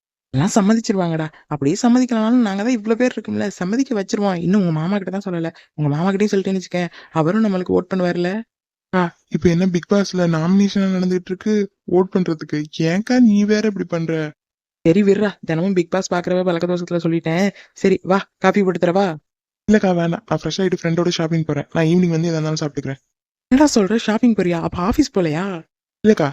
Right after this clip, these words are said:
Speaker 2: இந்த டென் டேஸும் ஆபீஸ்க்கு லீவு தான்.
Speaker 1: நல்லா இருக்குடா நீ பண்றது.
Speaker 2: சரிக்கா, விடு விடு, கண்டுக்காத கண்டுக்காத.
Speaker 1: சரி சரி, யார் யார் போறீங்க?
Speaker 2: நான், சபரி, அவங்க தங்கச்சிங்க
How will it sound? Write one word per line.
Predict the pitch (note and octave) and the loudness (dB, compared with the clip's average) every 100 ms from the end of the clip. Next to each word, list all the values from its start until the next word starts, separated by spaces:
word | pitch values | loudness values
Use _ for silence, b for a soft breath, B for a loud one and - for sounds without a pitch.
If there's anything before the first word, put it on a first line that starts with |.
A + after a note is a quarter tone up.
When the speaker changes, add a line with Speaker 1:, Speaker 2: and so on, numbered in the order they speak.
| - E3 | -4 -2
Speaker 2:
இந்த | D#3+ D#3 | 0 0
டென் | F#3 G3 | 2 2
டேஸும் | F#3+ G#3 D#3+ | 0 -2 -4
ஆபீஸ்க்கு | D#3 - D#3 | -6 -6 -4
லீவு | D3+ C#3+ | -4 -6
தான். | C#3+ _ _ _ _ _ | -10 _ _ _ _ _
Speaker 1:
நல்லா | D#3+ F3+ F#3+ | -2 0 2
இருக்குடா | A3+ A#3 A3+ | 4 4 4
நீ | G#3 | 2
பண்றது. | G3 G3 G3 G#3 _ _ _ _ - | 0 -2 -2 -6 _ _ _ _ -2
Speaker 2:
சரிக்கா, | C#3 G3+ F#3+ D#3 D3+ | 0 2 2 2 2
விடு | D#3 D#3 | 2 2
விடு, | D3 C3+ | 2 -2
கண்டுக்காத | C3+ C3+ C3+ B2+ | -2 -2 -2 -2
கண்டுக்காத. | B2 C3+ A#2+ - _ _ _ - | -4 -4 -6 -8 _ _ _ -8
Speaker 1:
சரி | - D#3+ D3 D3 | 4 6 6 2
சரி, | F3 - - | 0 0 -2
யார் | E3 A3+ | 0 2
யார் | A#3 G3 | 2 2
போறீங்க? | G3 F3+ A#3 - - _ _ - | 2 2 -2 -4 -20 _ _ 0
Speaker 2:
நான், | E3+ E3+ - - | 4 4 0 -4
சபரி, | E3+ D#3+ D#3+ E3 - | -2 0 0 -2 -2
அவங்க | D#3+ D3+ D3+ | -2 -2 -2
தங்கச்சிங்க | E3+ F3 | -2 0